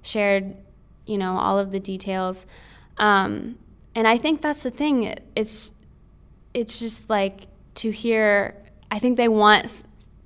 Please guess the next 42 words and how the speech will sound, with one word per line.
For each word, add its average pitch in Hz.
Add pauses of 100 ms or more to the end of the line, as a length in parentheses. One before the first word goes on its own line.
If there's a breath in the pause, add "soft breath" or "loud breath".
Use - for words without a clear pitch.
(280)
help 220
with 196
it. 202
You 214
know, 196
they, 196
we 214
need 220
to 202
come 202
to 196
some 202
kind 196
of 185 (460 soft breath)
understanding 202
of 190 (160)
that 190
this 220
is 226
happening 196
and, 190
like, 190
we 196
need 208
to 202
do 214
something 190
about 180
it. 185 (540 loud breath)
Um, 190
and 208
it 214
is 226
a 214
problem 196
and 208
we 202
can't 202
just 196
shove 190
it 190
aside. 196